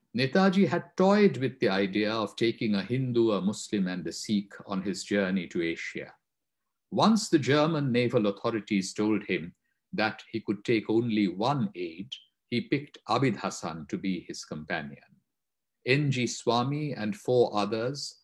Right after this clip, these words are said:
with advanced training in wireless telegraphy, secret inks, and sophisticated radio transmitters, were to follow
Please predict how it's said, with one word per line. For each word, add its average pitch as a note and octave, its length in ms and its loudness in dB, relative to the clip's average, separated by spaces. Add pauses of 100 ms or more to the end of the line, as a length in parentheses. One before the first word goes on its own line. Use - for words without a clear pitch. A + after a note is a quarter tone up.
(120)
with G#2+ 180 2
advanced B2 720 -2
training A#2 560 0 (200)
in G#2 220 0
wireless A2+ 520 0
telegraphy, A2+ 800 -2 (140)
secret B2+ 580 -4
inks, A#2 580 -2 (220)
and B2+ 200 0
sophisticated C3 920 0
radio A#2 400 4
transmitters, F#2+ 1000 -4 (200)
were C3+ 180 4
to C#3 120 2
follow A#2+ 540 0